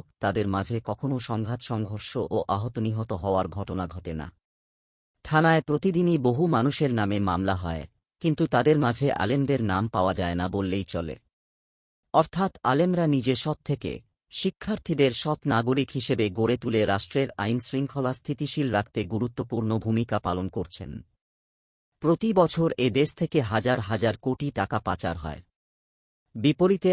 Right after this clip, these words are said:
আলেমদের মাধ্যমে বিদেশ থেকে যে পরিমাণ ডোনেশন আসে, তার সঠিক পরিসংখ্যান জানা গেলে রাষ্ট্রের প্রতি তাদের অবদানের সঠিক চিত্র আমরা দেখতে পেতাম। মানবসেবা ও সামাজিক কাজেও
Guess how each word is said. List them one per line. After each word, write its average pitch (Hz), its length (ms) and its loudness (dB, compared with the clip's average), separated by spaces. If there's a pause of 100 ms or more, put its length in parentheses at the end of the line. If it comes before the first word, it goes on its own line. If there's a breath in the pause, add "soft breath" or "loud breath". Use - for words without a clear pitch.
আলেমদের 180 460 4
মাধ্যমে 139 460 2
বিদেশ 120 360 2
থেকে 143 320 0
যে 117 160 0
পরিমাণ 120 520 2
ডোনেশন 110 440 0
আসে, 87 320 -2 (460)
তার 98 180 4
সঠিক 165 420 -2
পরিসংখ্যান 131 640 0
জানা 107 240 0
গেলে 110 300 0
রাষ্ট্রের 101 420 -2
প্রতি 120 320 -4
তাদের 104 320 0
অবদানের 101 520 0
সঠিক 123 420 -6
চিত্র - 360 -6
আমরা 85 300 0
দেখতে 101 280 -6
পেতাম। 80 300 -8 (1080)
মানবসেবা 156 680 4 (160)
ও 120 80 0
সামাজিক 135 500 2
কাজেও 127 340 2